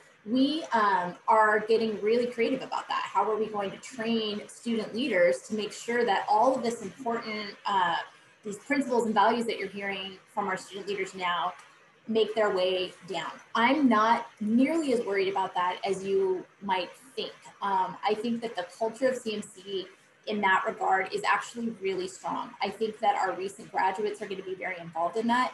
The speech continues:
And I think our training, the way we, the way we cultivate leadership here is something we actually can do virtually. And it actually is something we can do in the summer.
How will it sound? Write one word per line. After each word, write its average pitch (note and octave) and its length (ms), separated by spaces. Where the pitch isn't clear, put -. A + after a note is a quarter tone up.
And G#3 80
I G#3 100
think C4 260
our C#4 160
training, B3 600
the G#3+ 120
way A3+ 360
we, G#3+ 240
the A3+ 100
way A#3 300
we D#4 140
cultivate G#3+ 680
leadership G3+ 580
here F3+ 320
is A#3 160
something A#3+ 400
we A3+ 140
actually G#3+ 480
can G#3 240
do F#3+ 180
virtually. F3 500
And - 80
it - 160
actually G3 400
is F#3+ 140
something F#3+ 300
we F#3 80
can F#3 160
do F3+ 140
in F3 100
the F3+ 60
summer. E3+ 440